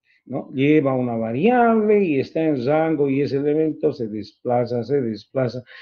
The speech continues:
Y cuando no es igual, ¿no? Cuando está en este punto, otra, una vez más, ¿no? Se, ya no es igual, corte, ¿no? ¿Qué hago después del corte?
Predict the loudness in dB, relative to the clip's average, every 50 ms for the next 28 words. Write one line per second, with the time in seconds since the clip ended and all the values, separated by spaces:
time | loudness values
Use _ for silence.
0 | -20 -20 -20 _ _ 4 4 4 4 4 4 4 6 8 6 8 8 8 8 8
1 | 8 8 8 8 8 8 6 4 2 0 -4 -2 0 2 4 4 6 4 4 2
2 | 2 -2 -4 -6 -6 -4 -4 -4 -2 -4 -4 -4 -4 -6 -8 -4 -2 0 0 0
3 | 0 -2 -2 -6 -6 -4 -2 0 0 0 0 -2 -4 -4 -4 -6 -8 _ -14 -8
4 | -6 -4 -4 -4 -4 -2 -2 -2 -2 -2 -4 -8 -10 -12 -10 -8 -8 -8 -8 -10
5 | _ _ _ _ _ -20 -20 -20 -20 -20 _ _ _ 2 4 4 6 6 6 6
6 | 6 4 4 4 2 2 4 6 6 6 6 4 2 0 -2 -10 -18 _ _ _
7 | _ _ _ _ _ _ _ 2 4 4 4 2 -2 _ _ -20 _ _ _ _
8 | -12 -12 -12 -12 _ _ _ _ _ _ _ _ _ 2 4 4 6 6 6 6
9 | 6 4 0 -2 -4 -4 -2 -2 -2 -2 -4 -4 -8 -8 -8 -8 -12 _